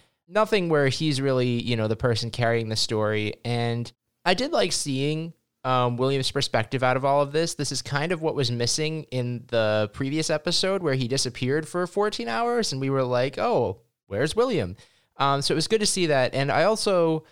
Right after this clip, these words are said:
thought that this actor who played William, Ed McVeigh, I thought he did a good job with it. Um, I think this is, this might be his first on-screen role, as far as I can tell, but I found it to be pretty engaging, even though I know it's hard to, you know,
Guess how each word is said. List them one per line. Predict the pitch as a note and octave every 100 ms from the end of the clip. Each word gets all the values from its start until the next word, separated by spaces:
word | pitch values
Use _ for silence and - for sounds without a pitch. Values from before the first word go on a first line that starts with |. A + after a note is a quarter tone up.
| _ -
thought | D#3 C#3+ -
that | C3+ A#2
this | C3 D3+ - -
actor | C3+ C3+ - B2+
who | B2+
played | B2+ A2+ B2+ B2
William, | B2 A#2 A#2+ G#2+ G2+ -
Ed | A#2+ A#2
McVeigh, | A2+ G#2+ A2+ G#2+ G2+ G2 - _ _ -
I | D3
thought | A3+ A#3
he |
did | F3+ D#3+
a |
good | C#3 C#3
job | B2+ A#2+ A2+
with | G#2 G2+
it. | E2 D2 -
Um, | A2 A2 G#2+ G#2+ G2+ -
I | A#2
think | - D3+ E3
this | F3 -
is, | D3 B2+ -
this | B2+ B2
might | B2+ C3+
be | C3
his | A#2+ -
first | - A#2+ D3 -
on-screen | D#3+ E3+ - F#3 F#3 F#3+ G3
role, | G3+ G#3 G#3 G#3 A3+ -
as | G3+
far | G#3+ G#3+
as |
I | A3 G#3+
can | A3+
tell, | G#3+ G#3+ A3 G#3+ - _ -
but | E3+
I | F#3+
found | G3 F#3+
it | F#3
to | D#3+
be | D3 C3+
pretty | B2+ - D3 C3+
engaging, | B2 A2 G2+ F#2 F#2+ G#2+ -
even | D#3 D#3+ D3
though | C3 B2 A#2+ A#2 _ _ _ -
I | D3+
know | D3+
it's | C3+
hard | C#3 B2 A#2
to, | - B2 A2 G#2+ G#2
you | A#2
know, | G#2 F#2+